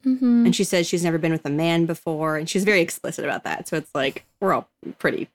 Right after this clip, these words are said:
Speaker 2: positive
Speaker 1: Yes.
Speaker 2: she's been with a lady before.
Speaker 1: Yeah. <laughs>
Speaker 2: And then Perd has never been with a man before either. <laughs>
Speaker 1: Yes.
Speaker 2: So he's definitely been with ladies before.
Speaker 1: Mm-hmm.
Speaker 2: And then they have a sex scene.
Speaker 1: Yeah.
Speaker 2: Gabby
Speaker 1: <laughs>
Speaker 2: explores her sexual self.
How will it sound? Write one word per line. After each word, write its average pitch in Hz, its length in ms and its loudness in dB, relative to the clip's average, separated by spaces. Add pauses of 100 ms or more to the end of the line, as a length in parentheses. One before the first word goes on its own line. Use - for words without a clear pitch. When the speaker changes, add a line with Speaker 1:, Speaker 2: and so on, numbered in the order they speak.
(180)
Speaker 2:
positive - 300 -2
Speaker 1:
Yes. - 140 -2
Speaker 2:
she's 285 100 -6
been 131 140 0
with - 100 -4
a 139 60 0
lady 127 240 0
before. 175 320 -4
Speaker 1:
Yeah. - 200 0 (160)
<laughs> - 280 -4
Speaker 2:
And 180 180 2
then 170 120 2
Perd 175 640 0 (160)
has 185 200 -2
never 175 200 2
been 175 160 2
with 165 100 2
a 180 60 2
man 170 240 2
before 170 320 0
either. 170 680 0 (120)
<laughs> - 100 -16
Speaker 1:
Yes. 220 560 0
Speaker 2:
So 202 160 0
he's 190 160 4
definitely 165 360 0
been 160 160 2
with 160 120 -2
ladies 156 320 0
before. 156 640 -4
Speaker 1:
Mm-hmm. 240 500 2
Speaker 2:
And 196 160 4
then 262 560 0
they 233 100 0
have 254 180 0
a 269 40 0
sex - 360 -4
scene. 143 580 -2 (600)
Speaker 1:
Yeah. 240 160 2
Speaker 2:
Gabby 190 720 2 (300)
Speaker 1:
<laughs> - 640 -4
Speaker 2:
explores 240 440 0
her 294 100 0
sexual 285 420 0
self. - 460 -2